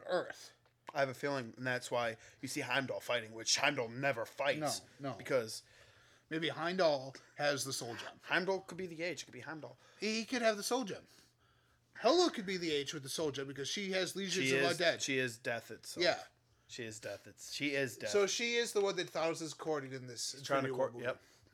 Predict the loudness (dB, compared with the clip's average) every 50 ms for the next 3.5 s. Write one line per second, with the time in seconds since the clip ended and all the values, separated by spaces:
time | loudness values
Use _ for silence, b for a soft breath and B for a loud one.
0 | b b b -16 -16 -6 0 2 2 2 2 0 0 0 -2 2 4 4 4 4
1 | 2 -2 -4 -2 0 0 0 -2 -4 -8 -14 -14 -14 -14 -14 -14 -14 -16 -20 _
2 | _ b b b b b b b b b b b b _ -10 -2 2 6 8 8
3 | 8 6 2 2 2 2 2 2 0